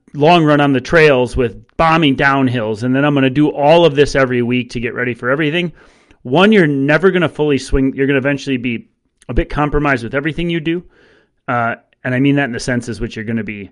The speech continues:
like, less effective at everything you do, not in the compromised running sense. And then you're not gonna quite get the adaptation. And our bodies don't need stimulus every seven days necessarily to adapt. So what I think people need to do is expand out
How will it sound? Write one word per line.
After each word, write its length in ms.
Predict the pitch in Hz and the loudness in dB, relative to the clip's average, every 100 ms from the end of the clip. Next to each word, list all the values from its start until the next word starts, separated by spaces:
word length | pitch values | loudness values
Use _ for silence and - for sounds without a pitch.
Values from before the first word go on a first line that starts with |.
| _ _ | _ _
like, 180 | 101 95 | -14 -10
less 180 | 110 - | -10 -10
effective 480 | - 117 - 131 123 | -10 -10 -6 -4 -2
at 120 | 123 | -2
everything 320 | 123 123 123 | -4 -4 -4
you 120 | 120 | -4
do, 260 | 117 123 117 - | -4 -6 -8 -12
not 260 | 101 98 | -10 -10
in 140 | 101 98 | -10 -14
the 60 | |
compromised 480 | 98 110 98 101 101 | -12 -12 -10 -10 -8
running 240 | 110 117 117 | -8 -8 -6
sense. 380 | 135 123 127 - - | -6 -8 -10 -18 -6
And 160 | 123 | -2
then 360 | 127 127 123 120 - - - - | -2 -2 -4 -6 -12 -20 -14 0
you're 100 | 156 | 2
not 120 | 196 | 4
gonna 140 | 208 | 2
quite 260 | 185 180 135 | 2 0 0
get 140 | 147 | -4
the 120 | 143 143 | 0 2
adaptation. 920 | 135 127 - 139 131 123 101 90 - _ _ _ _ _ _ _ - | 2 -2 -2 -2 -2 -4 -10 -10 -16 _ _ _ _ _ _ _ -2
And 100 | 147 | 2
our 60 | |
bodies 300 | 147 165 196 | 4 4 4
don't 200 | 190 143 | 2 0
need 220 | 123 131 123 | 2 0 -2
stimulus 460 | 131 113 107 104 | -6 -6 -6 -8
every 160 | 113 110 | -10 -10
seven 300 | - 104 107 | -10 -10 -8
days 200 | 104 98 | -8 -8
necessarily 680 | 104 95 110 110 104 98 98 | -10 -14 -10 -6 -6 -6 -10
to 180 | - 107 | -12 -12
adapt. 520 | 98 104 101 87 - - _ _ _ | -10 -10 -10 -12 -20 -20 _ _ _
So 160 | - | -8
what 160 | 113 - | -8 -4
I 200 | 156 170 | 2 2
think 220 | 180 165 - | 4 0 2
people 280 | 143 131 | 2 0
need 220 | 127 117 98 | -4 -4 -8
to 80 | |
do 360 | 113 113 107 107 _ _ | -12 -12 -12 -14 _ _
is 120 | 120 113 | -14 -14
expand 760 | 110 - - - 143 160 180 | -14 -12 -12 -6 -2 0 2
out 400 | 156 135 123 - | 2 2 -2 -8